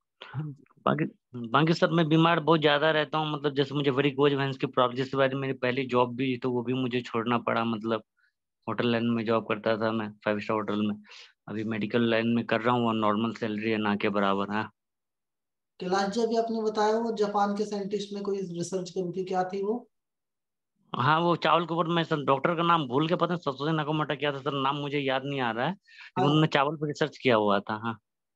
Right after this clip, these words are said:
Speaker 2: सबकॉन्शियस माइंड के ऊपर, हाँ।
Speaker 1: क्या बोला था चावल को?
Speaker 2: बोले कि आप बहुत अच्छे हो, मतलब,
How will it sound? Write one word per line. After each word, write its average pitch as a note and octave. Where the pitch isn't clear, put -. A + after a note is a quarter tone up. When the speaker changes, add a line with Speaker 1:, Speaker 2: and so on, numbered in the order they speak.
Speaker 2:
सबकॉन्शियस B2+
माइंड A2+
के G#2+
ऊपर, G2+
हाँ। A#2
Speaker 1:
क्या G#3+
बोला G#3
था F3
चावल D#3
को? C#3+
Speaker 2:
बोले C3+
कि D#3
आप D3+
बहुत D3
अच्छे D3
हो, D3+
मतलब, D3